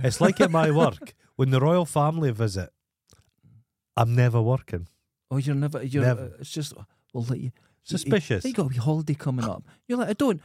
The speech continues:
Speaker 2: No, no. We'll just give you an extra day."
Speaker 1: Suspicious.
Speaker 2: That was the same with the school photo with me.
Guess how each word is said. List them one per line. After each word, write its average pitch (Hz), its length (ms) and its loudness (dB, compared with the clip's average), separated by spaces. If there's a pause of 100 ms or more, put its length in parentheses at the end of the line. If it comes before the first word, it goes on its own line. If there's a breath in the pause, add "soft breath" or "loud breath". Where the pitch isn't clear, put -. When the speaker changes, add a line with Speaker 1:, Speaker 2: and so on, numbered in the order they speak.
(200 soft breath)
Speaker 2:
No, 285 140 0
no. 247 180 0
We'll 233 120 -4
just 302 200 -4
give 208 140 -4
you 202 60 4
an 175 80 2
extra 165 300 -2
day." 156 100 2
Speaker 1:
Suspicious. 185 460 -2 (200 loud breath)
Speaker 2:
That 214 80 4
was 226 120 0
the 190 80 -2
same 180 220 0
with 160 80 0
the 156 60 0
school 147 260 0
photo 139 300 0
with 120 220 2
me. 107 200 4